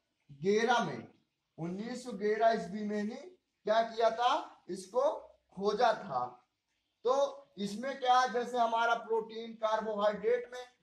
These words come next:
हमें क्या होती है? काम करने की ऊर्जा प्राप्त होती है। तो विटामिन में क्या होता है? ऊर्जा नहीं मिलती है। कभी पूछ लेता है कि विटामिन में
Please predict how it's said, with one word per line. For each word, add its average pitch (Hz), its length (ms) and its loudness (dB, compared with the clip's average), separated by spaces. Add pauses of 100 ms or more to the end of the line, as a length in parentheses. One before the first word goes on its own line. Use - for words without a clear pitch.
(100)
हमें 254 480 -2
क्या 233 140 4
होती 233 300 2
है? 247 60 2
काम 240 400 2
करने 240 260 -4
की - 220 -16
ऊर्जा 214 340 -2
प्राप्त 226 380 0
होती 185 240 -10
है। 156 100 -6
तो - 460 -6
विटामिन 233 460 2
में 269 200 -6
क्या 233 100 4
होता 220 480 0
है? - 200 -2
ऊर्जा 214 340 0
नहीं 254 200 -4
मिलती 220 360 -6
है। 151 320 -6 (180)
कभी 233 460 0 (480)
पूछ 233 260 -8
लेता 240 320 -4
है 247 80 -2
कि 240 120 -10
विटामिन 226 580 2
में 269 440 -8